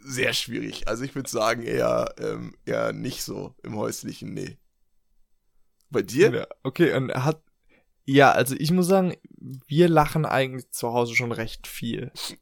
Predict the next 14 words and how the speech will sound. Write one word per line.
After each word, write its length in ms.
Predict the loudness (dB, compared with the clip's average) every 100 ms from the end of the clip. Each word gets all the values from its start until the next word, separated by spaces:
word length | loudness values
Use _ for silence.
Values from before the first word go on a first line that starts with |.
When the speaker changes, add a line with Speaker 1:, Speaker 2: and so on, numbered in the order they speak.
| -2
Speaker 2:
Also, 420 | 2 2 4 2 0 -12 -10 0
ähm, 440 | 6 8 8 6 0 -6 -14 -20 -20 _ _ _ _ _ _ -8
<laughs> 0 |
ja, 240 | 4 8 10 8 4 2 4
tut 120 | 6
mir, 180 | 8 8 8 2 -4
tut 160 | -2
mir 80 | 0
leid. 360 | 2 6 4 2 -6 0 2 2 0 2
Nee, 280 | 8 10
ähm, 560 | 10 8 6 6 4 -2 -2
also 360 | 2 2 2 -4 _ -4
das 280 | -2 0
war, 380 | 4 8 8 6